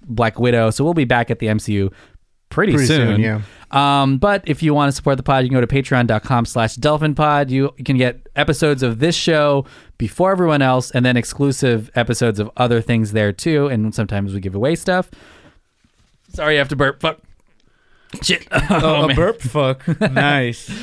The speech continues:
Speaker 1: Uh, you can go to tee public dot com and look through, uh, search for Delphin Pod at tee public dot com. Support the pod and get a shirt. Sometimes
Speaker 2: Oh,
Speaker 1: they're t-,
Speaker 2: yeah,
Speaker 1: they're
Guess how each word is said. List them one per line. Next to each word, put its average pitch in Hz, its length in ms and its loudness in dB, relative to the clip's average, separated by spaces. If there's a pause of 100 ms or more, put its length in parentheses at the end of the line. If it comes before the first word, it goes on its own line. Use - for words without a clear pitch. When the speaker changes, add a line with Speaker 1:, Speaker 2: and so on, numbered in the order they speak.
(240)
Speaker 1:
Uh, 165 340 2
you 160 80 2
can 147 60 -4
go 160 100 2
to 139 40 0
tee 165 200 -2
public 165 340 0
dot 131 200 2
com 131 340 2
and 120 120 2
look 131 300 0
through, 123 560 2 (380)
uh, 117 380 0
search 139 220 -2
for 127 120 0
Delphin 139 400 0
Pod 143 200 2
at 117 80 -2
tee 135 140 -2
public 123 300 0
dot 113 160 0
com. 120 200 0
Support 170 260 -2
the 139 60 -18
pod 160 200 0
and 190 100 -2
get 208 100 -2
a 220 40 -2
shirt. 302 360 -2
Sometimes 196 460 0
Speaker 2:
Oh, 143 40 0
Speaker 1:
they're 175 100 2
t-, 180 60 2
Speaker 2:
yeah, 202 220 2
Speaker 1:
they're 151 120 2